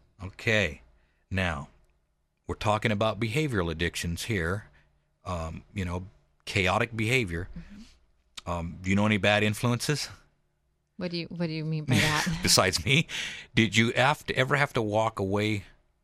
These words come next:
Speaker 1: from bad influences?
Speaker 2: Oh, yeah.
Speaker 1: Um,
Speaker 2: You know, y-, we can look at, at bad influences as, as being, you know, the, the person that's doing the drugs or selling the drugs or whatever. But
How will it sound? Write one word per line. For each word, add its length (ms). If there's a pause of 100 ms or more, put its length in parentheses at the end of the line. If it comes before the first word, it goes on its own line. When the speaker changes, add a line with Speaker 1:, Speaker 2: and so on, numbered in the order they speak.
(260)
Speaker 1:
from 360 (160)
bad 380
influences? 880
Speaker 2:
Oh, 80
yeah. 320 (1080)
Speaker 1:
Um, 340
Speaker 2:
You 240
know, 140
y-, 260 (140)
we 280
can 220
look 180
at, 300
at 260
bad 240
influences 720
as, 220
as 240
being, 520
you 120
know, 160
the, 240 (180)
the 100
person 360
that's 160
doing 260
the 80
drugs 480
or 60
selling 360
the 80
drugs 440
or 40
whatever. 440
But 240